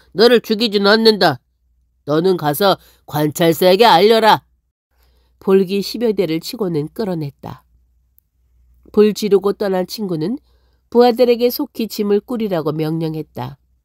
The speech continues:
부하들이 짐을 다 꾸렸다고 보고하자 명령했다. "모두 떠나자!" 마침내 총포를 울려 출발을 알렸다. 또 후위대에게 명령했다.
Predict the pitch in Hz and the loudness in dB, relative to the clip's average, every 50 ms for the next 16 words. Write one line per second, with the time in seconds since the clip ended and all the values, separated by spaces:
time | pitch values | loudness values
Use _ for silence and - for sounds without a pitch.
0 | _ _ _ _ _ _ _ _ _ _ _ _ _ _ - 185 180 180 165 175 | _ _ _ _ _ _ _ _ _ _ _ _ _ _ -2 -2 -2 0 0 0
1 | 170 170 175 175 - - _ _ _ - - 196 185 180 175 175 - 170 165 160 | 0 0 0 -2 -4 -10 _ _ _ -8 -6 -2 -2 -2 -2 -2 -4 -6 -6 -8
2 | - - 226 208 202 196 - 151 131 160 151 - - 165 156 - 147 143 135 - | -6 -4 -4 -4 -4 -4 -6 -8 -6 -6 -8 -6 -8 -8 -8 -8 -10 -10 -10 -12
3 | 123 117 131 _ _ _ _ - 156 147 143 143 135 131 135 139 139 139 _ - | -12 -14 -14 _ _ _ _ -6 -6 -4 -4 -4 -6 -6 -8 -8 -10 -12 _ -14
4 | - - 139 _ _ _ _ _ _ _ _ _ _ _ _ _ _ _ _ _ | -14 -14 -14 _ _ _ _ _ _ _ _ _ _ _ _ _ _ _ _ _
5 | 151 180 208 220 196 240 240 233 208 156 _ - 175 202 220 226 202 240 247 247 | 4 6 6 6 8 8 6 6 6 2 _ -2 -2 0 0 0 2 4 4 4
6 | 254 233 208 - _ _ _ _ _ _ _ _ _ _ _ _ _ _ _ _ | 4 2 0 -2 _ _ _ _ _ _ _ _ _ _ _ _ _ _ _ _
7 | _ _ 160 170 - - - 202 202 202 202 202 - 254 254 240 226 - 233 208 | _ _ -6 -6 -6 -6 -6 0 2 2 2 2 -2 -4 -4 -4 -4 -4 -4 -2
8 | 185 185 170 - 202 180 170 156 139 135 143 - _ _ _ _ - - 247 226 | -2 -2 0 0 0 0 0 0 -2 -4 -6 -8 _ _ _ _ -10 -8 -8 -6
9 | - 175 156 143 139 - 139 151 151 147 143 143 _ _ 113 123 139 - _ _ | -6 -6 -8 -6 -8 -8 -8 -8 -8 -8 -10 -10 _ _ -10 -10 -10 -12 _ _
10 | _ _ _ _ _ _ _ _ _ _ _ _ _ _ _ - 233 247 233 - | _ _ _ _ _ _ _ _ _ _ _ _ _ _ _ 4 4 4 4 -2
11 | 311 269 269 262 233 226 208 185 160 151 151 151 156 160 160 170 175 175 170 165 | -4 -4 -4 -4 0 0 0 0 0 -4 -6 -4 -4 -6 -4 -4 -4 -6 -6 -6
12 | 190 175 - _ - 123 135 143 _ | -8 -10 -12 _ -16 -14 -14 -16 _